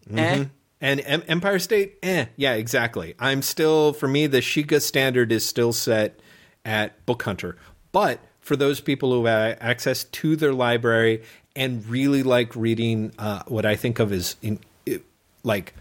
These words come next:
Speaker 2: high-grade witty dialogue, I definitely recommend Empire State. There are some, some parts in it that are just, the dialogue is, is a cut above.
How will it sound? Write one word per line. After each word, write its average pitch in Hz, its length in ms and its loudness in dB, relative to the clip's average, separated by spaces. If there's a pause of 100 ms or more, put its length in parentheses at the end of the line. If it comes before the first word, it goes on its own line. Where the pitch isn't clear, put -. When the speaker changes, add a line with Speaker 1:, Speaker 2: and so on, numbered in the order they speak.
(140)
Speaker 2:
high-grade 120 1000 0
witty 110 300 -2
dialogue, 110 760 0
I 101 100 -4
definitely 95 440 -2
recommend 90 440 0
Empire 85 320 -2
State. - 360 -6
There 95 180 0
are 87 40 2
some, 87 300 -2
some 92 180 -4
parts 95 320 -2
in 95 60 0
it 82 160 -4
that 90 120 -4
are 82 100 -2
just, 82 360 -2 (840)
the 110 100 -4
dialogue 98 600 -2
is, 85 380 -8
is 107 260 -4
a 95 60 -10
cut - 360 -4
above. 95 540 -4